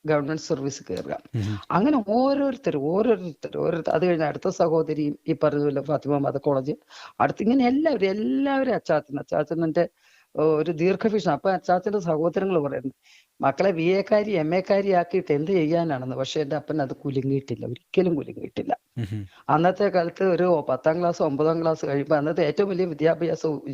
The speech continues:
Speaker 1: ജോലിയിൽ ഒരു ചെറുക്കൻ കിട്ടുക എന്ന് പറയുന്ന ചെറുക്കൻ്റെ ഏറ്റവും വലിയ ക്വാളിറ്റി എന്ന് പറയുന്നത് കാളവണ്ടിക്കാരനായിരിക്കും.
Speaker 2: ഓക്കെ.
Speaker 1: കാളവണ്ടിയെ ഈ, എന്താ പറയുക, നമ്മുടെ ചുക്കും കുരുമുളകും ഒക്കെ കൊണ്ട് മാർക്കറ്റിൽ കൊടുക്കുന്ന
Speaker 2: ഉം.
Speaker 1: ആ വലിയൊരു ബിസിനസ്സുകാരനാണ് അന്നത്തെ ഏറ്റവും വലിയ ഹൈ ക്വാളിറ്റി ഉള്ള ഒരു,
Speaker 2: അല്ല,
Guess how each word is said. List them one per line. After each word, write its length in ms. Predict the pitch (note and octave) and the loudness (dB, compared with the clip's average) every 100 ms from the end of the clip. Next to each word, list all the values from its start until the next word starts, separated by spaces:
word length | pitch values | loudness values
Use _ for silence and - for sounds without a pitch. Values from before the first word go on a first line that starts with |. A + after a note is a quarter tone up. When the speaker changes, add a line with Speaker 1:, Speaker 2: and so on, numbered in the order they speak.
| B2+ | 0
Speaker 1:
ജോലിയിൽ 460 | D3 E3 F#3 F#3+ F#3 - - - C#3+ | 2 4 4 2 0 -8 -16 -2 0
ഒരു 100 | E3+ | 2
ചെറുക്കൻ 460 | F3 D3 G3+ G3 | 2 0 -2 0
കിട്ടുക 220 | E3 - | -2 2
എന്ന് 240 | F3 F#3 D#3 | 0 2 -2
പറയുന്ന 180 | D#3+ D#3+ | -2 0
ചെറുക്കൻ്റെ 360 | E3+ - E3+ D#3+ | -2 -2 -2 -2
ഏറ്റവും 280 | C#3 F3+ E3+ | -2 -2 -2
വലിയ 200 | C#3+ D3+ | -2 0
ക്വാളിറ്റി 480 | C#3 C3 D3 D3 | 2 2 0 -4
എന്ന് 140 | E3+ C#3 | -2 -2
പറയുന്നത് 200 | B2+ D3 | -2 0
കാളവണ്ടിക്കാരനായിരിക്കും. 1400 | B2+ C3 C3+ C3 C3+ B2 - - - - - _ _ - | 2 2 -2 -4 -2 -2 -4 -8 -10 -12 -16 _ _ -12
Speaker 2:
ഓക്കെ. 260 | G#2+ - F2+ - _ _ _ _ | -10 -8 -10 -14 _ _ _ _
Speaker 1:
കാളവണ്ടിയെ 520 | C#3+ C#3 E3 D#3 D#3+ D#3 D3+ C#3 | 4 4 0 -2 -2 -2 -6 -4
ഈ, 360 | C#3+ C#3+ D3 C3+ B2+ B2 C3 | -2 0 0 0 -4 -4 -2
എന്താ 140 | B2+ | 0
പറയുക, 160 | C3+ C3 | 0 0
നമ്മുടെ 460 | C3 C3+ C#3 - - - | 0 2 2 0 -6 -6
ചുക്കും 320 | D3+ - E3 | -6 0 2
കുരുമുളകും 340 | D#3 D#3 D3+ C#3 | 2 2 0 0
ഒക്കെ 120 | C#3 | -2
കൊണ്ട് 260 | C#3+ C3+ C#3 | -2 -2 0
മാർക്കറ്റിൽ 480 | C3 C3+ - - | 0 -2 -2 -8
കൊടുക്കുന്ന 460 | E3 C3 - C3+ D3 - _ - | -8 -8 -6 -4 -4 -6 _ -10
Speaker 2:
ഉം. 160 | G#2+ G2 | -8 0
Speaker 1:
ആ 60 | D3 | 0
വലിയൊരു 320 | E3 D#3+ E3+ | 2 -2 -2
ബിസിനസ്സുകാരനാണ് 720 | F3+ F#3 G#3 F#3+ A3+ A#3+ A#3 | -2 0 0 2 2 2 0
അന്നത്തെ 280 | G#3+ A3+ A3+ | 0 2 0
ഏറ്റവും 240 | G#3+ B3+ | 2 0
വലിയ 200 | A3 G#3+ | 2 2
ഹൈ 180 | F3 F3 | 2 -2
ക്വാളിറ്റി 480 | F#3+ F3 F3+ G3 G3 | 2 2 2 0 0
ഉള്ള 140 | E3+ | 0
ഒരു, 260 | D#3 D#3 D3 _ - - | 0 -2 -4 _ -12 -4
Speaker 2:
അല്ല, 160 | C#3 | -2